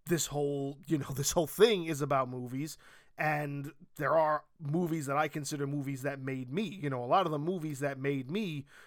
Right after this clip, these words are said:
are movies like the first Teenage Mutant Ninja Turtles, the first Batman, Tombstone.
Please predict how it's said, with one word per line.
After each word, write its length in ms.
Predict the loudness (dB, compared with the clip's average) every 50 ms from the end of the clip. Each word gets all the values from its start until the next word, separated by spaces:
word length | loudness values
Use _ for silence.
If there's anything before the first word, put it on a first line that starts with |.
| -16 -8
are 120 | -4 -4 -2
movies 440 | 0 -2 -2 -2 -2 -4 -4 -4 -2
like 280 | -2 -2 -2 -4 -4
the 100 | -6 -6
first 380 | -6 -4 -4 -4 -4 -4 -6 -8
Teenage 300 | -8 -6 -6 -6 -6 -8
Mutant 200 | -8 -8 -10 -10
Ninja 140 | -10 -10 -10
Turtles, 380 | -10 -10 -10 -10 -10 -14 -14
the 100 | -14 -14
first 420 | -12 -4 -2 -2 -2 -2 -4 -6 -4
Batman, 540 | -2 -2 -2 -4 -8 -14 -14 -14 -14 -16 -18 -20 -20 -20 -20 -20 -20 -12 -10
Tombstone. 680 | -2 0 2 2 2 0 -2 -2 -2 -2 -2 -4 -4